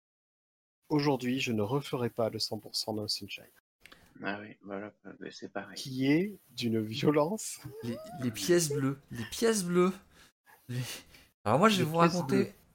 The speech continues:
Speaker 3: mon
Speaker 1: Les niveaux de,
Speaker 3: traumatisme
Speaker 1: les niveaux de
Speaker 3: d'enfance.
Speaker 1: plateforme sans jet avec, euh, les pièces rouges.
Speaker 3: Mais ça, c'était bien, ça. Moi, j'ai bien
Speaker 1: Ça,
Speaker 3: aimé
Speaker 1: c'est
Speaker 3: ça.
Speaker 2: C'était,
Speaker 1: bien, mais
Speaker 2: il y en
Speaker 1: c'était
Speaker 2: a qui
Speaker 1: dur.
Speaker 2: sont impossibles. Je serais incapable de les refaire, celles que j'ai faites.
Speaker 3: Ah
Speaker 2: Mais
Speaker 3: non, moi,
Speaker 2: vraiment.
Speaker 3: j'ai bien aimé. Mais,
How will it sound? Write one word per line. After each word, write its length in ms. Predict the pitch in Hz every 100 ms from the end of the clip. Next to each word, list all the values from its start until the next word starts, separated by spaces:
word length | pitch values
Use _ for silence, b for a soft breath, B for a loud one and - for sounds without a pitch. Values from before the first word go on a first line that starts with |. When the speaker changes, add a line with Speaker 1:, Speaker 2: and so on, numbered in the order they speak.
| _ 151
Speaker 3:
mon 60 |
Speaker 1:
Les 0 |
niveaux 40 | 151
de, 40 |
Speaker 3:
traumatisme 580 | - 180 170 160 165 143
Speaker 1:
les 160 | 170
niveaux 0 | 120
de 40 |
Speaker 3:
d'enfance. 440 | 151 139 175 247 -
Speaker 1:
plateforme 500 | 139 - 151 135 113
sans 280 | - 135
jet 440 | 120 143 139 - - _
avec, 380 | 117 110 120 -
euh, 60 | 117
les 80 | 110
pièces 280 | - 123 -
rouges. 360 | 131 120 107 - -
Speaker 3:
Mais 60 |
ça, 180 | 131 269
c'était 280 | - 160 143
bien, 320 | 135 185 240
ça. 380 | 240 170 143 147 -
Moi, 120 | 151
j'ai 140 | 185 151
bien 180 | 139
Speaker 1:
Ça, 80 | 165
Speaker 3:
aimé 280 | 170 165 170
Speaker 1:
c'est 140 | -
Speaker 3:
ça. 80 | 123
Speaker 2:
C'était, 320 | 104 101 95 -
Speaker 1:
bien, 120 | 214 -
mais 60 | 107
Speaker 2:
il 160 | -
y 40 | 104
en 20 |
Speaker 1:
c'était 60 | 107
Speaker 2:
a 40 |
qui 80 | -
Speaker 1:
dur. 100 | -
Speaker 2:
sont 100 | 101
impossibles. 800 | 110 104 113 107 - 127 - - -
Je 100 | -
serais 180 | 110 104
incapable 400 | 110 104 113 107
de 100 | 104
les 100 | 104
refaire, 360 | - 120 113
celles 180 | - 95
que 100 | - 95
j'ai 140 | 95
faites. 220 | - 104 143
Speaker 3:
Ah 220 | 196 285
Speaker 2:
Mais 60 | 269
Speaker 3:
non, 80 |
moi, 0 | 254
Speaker 2:
vraiment. 40 | 190
Speaker 3:
j'ai 160 | 170
bien 180 | 165 180
aimé. 240 | 180 180 -
Mais, 220 | 127 -